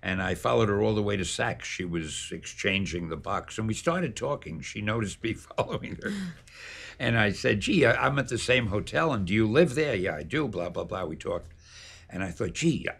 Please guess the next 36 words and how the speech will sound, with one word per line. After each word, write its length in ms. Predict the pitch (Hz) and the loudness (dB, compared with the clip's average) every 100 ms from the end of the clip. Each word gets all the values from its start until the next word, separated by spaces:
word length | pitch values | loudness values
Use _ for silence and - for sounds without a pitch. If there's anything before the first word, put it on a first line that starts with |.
| - | -6
I'm 180 | 123 123 | 0 4
making 380 | 113 113 123 113 | 4 4 4 4
a 80 | |
conquest, 880 | 107 - 170 190 - - 73 - - | 0 0 0 0 0 -4 -4 -4 -2
and 160 | 120 107 | -4 -2
this 180 | 139 - | -4 -2
is 200 | 107 92 | -2 -2
incredible. 680 | 90 85 - 190 143 85 | -6 -6 -2 0 0 -2
This 180 | 90 117 | -2 -4
is 140 | 107 82 | -6 -4
the 80 | |
most 320 | 98 92 85 - | -2 -2 -4 -2
beautiful 420 | 143 151 - 117 | 2 2 0 -4
girl 380 | 92 113 113 104 | 0 0 0 0
in 100 | 92 | 0
New 160 | 90 | 0
York, 400 | 85 90 135 - | -2 -2 -4 -6
and 200 | 87 76 - - - - | -6 -8 -12 -20 -18 -8
I'm 200 | 104 90 | -4 0
doing 280 | 123 123 120 | 2 2 0
pretty 280 | - 135 | 0 0
well 280 | 131 147 185 | 0 0 0
with 180 | 151 85 | 0 0
her." 180 | 78 - - - - - - | -4 -8 -18 -20 -20 -18 -6
And 140 | 104 | 4
after 300 | 135 165 - | 4 4 2
she 180 | 143 147 | -2 0
exchanged 840 | 117 - - 127 123 120 92 - | -2 -4 0 2 2 0 -2 -4
the 100 | 92 | -6
fur 260 | 78 - 107 | -6 0 -2
piece 420 | 85 104 87 - | 0 -4 -2 -2
or 60 | 87 | -2
whatever 280 | 85 90 85 | 0 -2 -4
she 160 | - | -6
was 220 | 87 82 | -8 -8
carrying, 640 | - - 90 90 85 85 | -10 -6 -4 -4 -6 -8